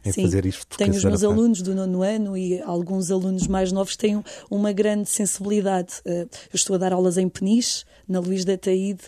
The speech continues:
Speaker 2: e, e temos uma grande comunidade e também muitos com algumas dificuldades, mas eles também são muito queridos e também tomam muito esta atenção.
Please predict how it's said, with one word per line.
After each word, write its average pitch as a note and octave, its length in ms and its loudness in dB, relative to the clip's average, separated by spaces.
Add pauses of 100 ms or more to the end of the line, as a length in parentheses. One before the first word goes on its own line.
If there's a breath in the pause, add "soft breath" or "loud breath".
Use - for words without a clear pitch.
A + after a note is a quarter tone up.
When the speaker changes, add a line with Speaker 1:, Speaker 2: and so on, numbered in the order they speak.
(380 loud breath)
Speaker 2:
e, G3+ 300 -2 (420)
e F#3+ 140 -2
temos F#3 380 -4
uma F#3+ 160 0
grande G3 260 0
comunidade G3+ 760 0
e G3 60 -4
também F#3 280 -2
muitos G#3 360 0
com C#4 220 -8
algumas F#3+ 440 -2
dificuldades, F#3+ 840 -4 (340 loud breath)
mas G#3 320 0
eles G#3+ 140 0
também G#3+ 200 -4
são A3+ 180 -2
muito G#3+ 220 -2
queridos G#3 420 -2
e F#3+ 40 -6
também G3 240 -4
tomam G3 280 -4
muito G3 240 -2
esta G3+ 220 -2
atenção. F#3+ 640 -2